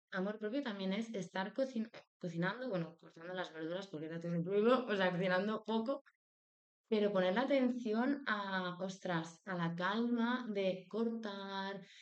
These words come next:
de, de, de ver los colores, poner distintos colores, crear, jugar con eso, ¿sabes? Ponerte creativa.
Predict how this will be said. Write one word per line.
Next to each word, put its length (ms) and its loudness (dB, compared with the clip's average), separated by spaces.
de, 300 -4
de, 300 2
de 120 4
ver 140 4
los 160 -4
colores, 520 4
poner 200 -2
distintos 460 0
colores, 680 2
crear, 520 2
jugar 340 2
con 160 4
eso, 240 2
¿sabes? 340 -2
Ponerte 340 -2
creativa. 680 -2